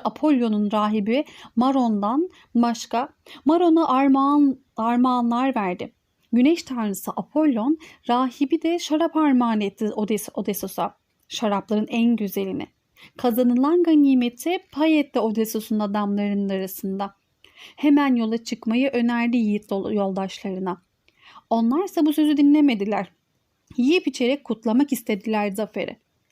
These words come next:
Onlar eğlenirken, yiyip içerken baskın yaptı başka kentlerden toplanıp gelen Kikon yiğitleri. Çok kalabalıktı gelenler.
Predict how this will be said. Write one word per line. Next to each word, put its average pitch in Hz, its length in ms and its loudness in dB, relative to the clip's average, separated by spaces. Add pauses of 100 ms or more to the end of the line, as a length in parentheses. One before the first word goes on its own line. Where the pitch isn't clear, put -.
(200)
Onlar 320 300 4
eğlenirken, 247 840 0
yiyip 247 400 -2
içerken 226 680 -4
baskın 311 400 2
yaptı 247 320 0
başka 208 260 -4
kentlerden 208 640 -2
toplanıp 226 480 -2
gelen 214 280 -2
Kikon 214 360 -4
yiğitleri. 196 540 -6 (920)
Çok 262 220 -6
kalabalıktı 208 540 -2
gelenler. 190 680 -6